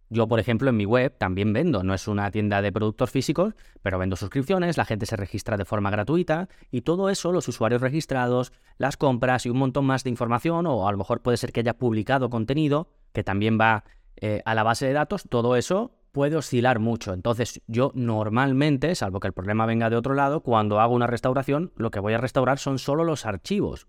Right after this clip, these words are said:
O si sé justo dónde estaba el problema, excluyo las tablas de la base de datos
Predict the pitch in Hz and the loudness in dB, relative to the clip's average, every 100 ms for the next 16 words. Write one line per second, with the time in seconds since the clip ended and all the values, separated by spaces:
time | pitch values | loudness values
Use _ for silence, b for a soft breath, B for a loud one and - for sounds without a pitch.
0 | _ 127 117 117 131 - 165 - 117 131 | _ -4 -2 -2 -2 0 -2 0 0 0
1 | 131 - 131 135 160 160 156 156 226 _ | -2 0 0 0 0 0 0 -2 -6 _
2 | _ _ 135 127 - 165 185 175 131 110 | _ _ -6 -6 -4 2 4 4 0 -2
3 | - 175 175 135 117 117 110 135 165 170 | -4 0 2 0 0 -2 0 0 0 0
4 | 170 147 151 190 | 0 0 -2 -4